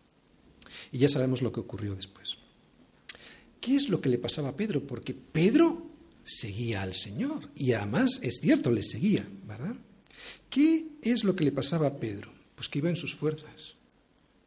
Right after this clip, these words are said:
No había muerto a sí mismo. Muchos siguen a Jesús como Pedro,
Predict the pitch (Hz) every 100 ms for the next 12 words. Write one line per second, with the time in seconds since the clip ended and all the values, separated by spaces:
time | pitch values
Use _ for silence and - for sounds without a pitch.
0 | - 131 143 156 139 143 - - - -
1 | - - 107 98 - - - _ _ _
2 | _ _ _ _ _ - - - - 190
3 | 254 277 - 196 190 202 196 196 - -
4 | - 156 156 - - - - 110 98 80
5 | 78